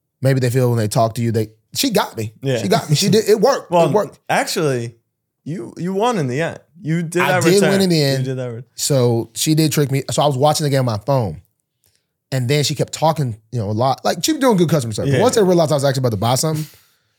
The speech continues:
Speaker 1: they did good, good customer service. Then I was like, "Oh, man, I can't, I can't keep doing this. Let me just pull up the E S P N app."
Speaker 2: Yeah.
Speaker 1: So I see third and whatever.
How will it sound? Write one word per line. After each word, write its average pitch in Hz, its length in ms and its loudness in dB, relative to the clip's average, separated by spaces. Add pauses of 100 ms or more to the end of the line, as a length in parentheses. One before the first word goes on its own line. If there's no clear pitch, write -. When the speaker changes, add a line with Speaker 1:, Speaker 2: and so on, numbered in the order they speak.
(220)
Speaker 1:
they 151 100 2
did 127 120 0
good, 92 280 -6 (240)
good 107 140 -4
customer 90 260 -8
service. 80 300 -10 (680)
Then 147 540 0
I 113 80 -2
was 113 100 -2
like, - 160 -6
"Oh, 98 240 -12
man, 92 120 -14
I 90 140 -8
can't, 98 180 -10
I 95 40 -12
can't 90 200 -10
keep 71 160 -12
doing 82 180 -10
this. 69 220 -14
Let 98 80 -8
me 98 40 -6
just 90 140 -10
pull 98 140 -8
up 80 80 -8
the 65 100 -14
E 92 40 -8
S 90 100 -12
P 92 120 -12
N 80 120 -12
app." 76 260 -18
Speaker 2:
Yeah. 190 220 -14 (420)
Speaker 1:
So - 140 -8
I 90 100 -4
see 98 220 -6 (120)
third 95 320 -6
and 82 160 -12
whatever. 90 440 -12